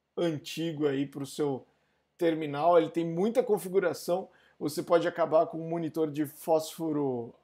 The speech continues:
ah, âmbar, que era coisa chique. Ter um monitor âmbar era,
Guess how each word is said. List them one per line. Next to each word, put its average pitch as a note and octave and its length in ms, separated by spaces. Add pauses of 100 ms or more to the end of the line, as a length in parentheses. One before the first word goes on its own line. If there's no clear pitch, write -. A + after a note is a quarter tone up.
ah, C#3+ 300
âmbar, F3 560 (420)
que C#3+ 120
era F3+ 120
coisa G3 460
chique. - 800 (400)
Ter E3 80
um F#3+ 60
monitor F3+ 540
âmbar F3 380
era, F3 380